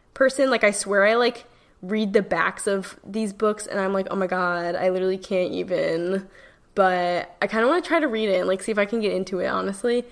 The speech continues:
So, yeah, I'm gonna try to read that. And then I also got another book called Love and Other Words. I'm pretty sure that's the name of the book that I got. And I heard that that one was good as well. So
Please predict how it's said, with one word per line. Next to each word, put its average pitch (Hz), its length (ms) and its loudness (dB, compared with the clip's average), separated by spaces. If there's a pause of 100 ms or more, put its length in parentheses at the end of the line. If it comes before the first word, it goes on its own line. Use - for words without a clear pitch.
(200)
So, 185 680 2 (260)
yeah, 180 280 -2
I'm 208 100 -4
gonna 214 100 0
try 208 160 0
to 196 80 -2
read 190 140 -4
that. 202 240 2
And 208 140 0
then 202 80 2
I 202 80 2
also 226 460 2
got 208 360 2
another 196 400 0
book 180 400 -2
called 175 760 0 (180)
Love 196 640 2 (280)
and 202 160 0
Other 180 260 0
Words. 156 540 -6
I'm 196 140 2
pretty 269 600 0
sure 262 360 2
that's 233 180 0
the 226 60 0
name 208 160 -2
of 196 40 -2
the 190 60 0
book - 220 -4
that - 100 -4
I - 60 -4
got. - 420 -2
And 180 80 -2
I 180 120 0
heard 202 160 -2
that 202 120 0
that 190 160 -4
one 190 160 -6
was 190 280 -4 (260)
good 185 140 0
as 170 180 -4
well. - 340 -4
So 185 460 -2